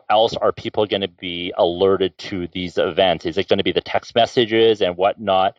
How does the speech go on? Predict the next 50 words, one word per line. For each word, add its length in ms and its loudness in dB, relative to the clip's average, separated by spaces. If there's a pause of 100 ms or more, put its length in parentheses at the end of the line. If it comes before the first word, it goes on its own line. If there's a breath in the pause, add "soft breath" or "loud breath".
Is 160 -2
there 100 4
a 80 2
risk 240 0
that 140 0
the 80 -6
cell 300 2
towers 440 0
are 80 -2
gonna 160 -4
be 140 -4
all 180 2
collapsed? 560 -2
And 400 -4
I 60 4
don't 160 4
know 100 4
if 140 -2
we 80 -2
have 380 0
signaling 580 -2
like 200 0
bells, 440 2 (420 loud breath)
you 140 -2
know, 60 2
or, 220 4
or, 320 2
uh, 40 2
street 320 -4
lamps 340 -2
or 60 4
whatnot 380 2
that 100 2
are 60 4
actually 240 0
providing 600 0
guidances 580 -2
or 160 2
whatnot. 380 2
Like, 80 -8
how 280 2
are 120 4
people 380 -2
gonna 160 -2
be 120 -4
aware 360 2
that 100 -2
there's 180 -2
an 120 -4
earthquake 420 0